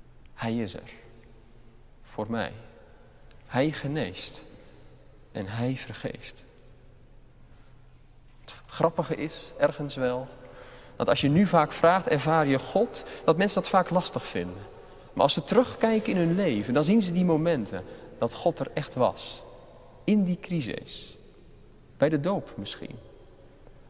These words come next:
Bij dat prachtige moment dat het hemel op aarde werd. De wonderen zijn de wereld nog niet uit. Geef de hoop nooit op.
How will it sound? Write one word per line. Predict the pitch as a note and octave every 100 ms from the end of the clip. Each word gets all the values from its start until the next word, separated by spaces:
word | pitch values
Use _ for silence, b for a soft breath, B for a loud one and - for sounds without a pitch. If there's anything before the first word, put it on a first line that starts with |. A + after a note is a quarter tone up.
| -
Bij | D3
dat | F3+ - -
prachtige | - - - F3 E3
moment | D3+ C#3 D#3+ G#2 G#2 - - B B B B
dat | -
het | A#2 -
hemel | A#2 D3+ D#3 C#3+ C#3 C#3
op | - -
aarde | C#3 A2+ F#2
werd. | F2 F2 - - - - - - - - - b b b b b - _
De | - A2+
wonderen | D#3+ F3 D#3+ D#3+ D#3
zijn | D#3+
de | D3+
wereld | C#3 D#3 E3 D#3+
nog | D3+ C#3+
niet | C#3+ -
uit. | D3+ G2 - - - - - - - B B B
Geef | - - F#3+ A3
de | -
hoop | D3+ G3 D3 - - B B
nooit | C#3 D3+ G3+ B3+ -
op. | F3 C3